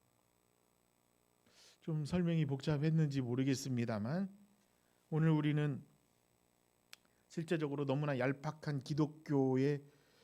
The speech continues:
구원론을 가지고 살아왔어요. 어쩌면. 그리고 그것이, 예, 우리가 믿어왔던 기독교의 가장 큰 단점이라고 지적하는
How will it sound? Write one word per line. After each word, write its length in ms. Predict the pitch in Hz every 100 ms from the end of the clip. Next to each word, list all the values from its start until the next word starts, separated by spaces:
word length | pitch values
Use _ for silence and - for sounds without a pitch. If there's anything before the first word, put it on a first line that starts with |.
| - _ _
구원론을 680 | - 147 160 160 156 143 143
가지고 800 | 123 120 120 120 110 135 151 107 - _ _ _
살아왔어요. 1040 | - - 175 160 110 - 151 110 104 123 107 -
어쩌면. 460 | 107 - 113 104 - - _ _ _ _ _ _
그리고 300 | - 135 131
그것이, 640 | 143 143 151 156 190 220 - - _ _ _ _ _ -
예, 120 | -
우리가 360 | 147 143 170 160
믿어왔던 760 | 151 165 165 143 - 170 202
기독교의 640 | - 147 156 156 147 127 147
가장 320 | - 135 147
큰 180 | 170 165
단점이라고 880 | - 156 151 214 196 185 170 170
지적하는 640 | 165 139 165 160 139 160 202